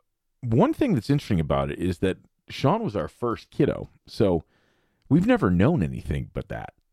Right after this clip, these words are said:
right? Like, so we, we've only known Sean as Sean. I mean, he was diagnosed with autism when he was three. Um, so, like, he's had his entire school,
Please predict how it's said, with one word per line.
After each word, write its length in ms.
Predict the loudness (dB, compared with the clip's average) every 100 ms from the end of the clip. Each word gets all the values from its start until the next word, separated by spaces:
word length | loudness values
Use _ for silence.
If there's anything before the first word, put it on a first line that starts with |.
| -6
right? 240 | -2 -2
Like, 220 | 0 -2
so 340 | 0 2 2 0 _ _ _ _ _ _ _ _ _ _ _ _ _ _ _ _ -4
we, 380 | 0 0 0 -8 _ _ _ _ _ _ 0
we've 180 | 2 4
only 220 | 4 2
known 360 | 2 4 2 0
Sean 460 | 0 0 2 2
as 140 | 0 -2
Sean. 540 | 0 2 2 -2 -6 -2
I 40 |
mean, 140 | 0
he 140 | 2 2
was 180 | 2 2
diagnosed 500 | 2 2 2 0 0
with 100 | 0
autism 380 | 0 -2 -2
when 80 | -2
he 60 | -2
was 220 | -4 -10
three. 500 | -8 -4 -4 -4 -8 -10 _ _
Um, 400 | -2 -2 -2 -6 -8
so, 260 | 0 0
like, 340 | 0 -2 -4 -2
he's 280 | -4 -4
had 440 | -4 0 0 0 -6 _ _ _ _ _ _
his 160 | -4 -2
entire 340 | 2 2 2
school, 560 | 0 0 2 2 -2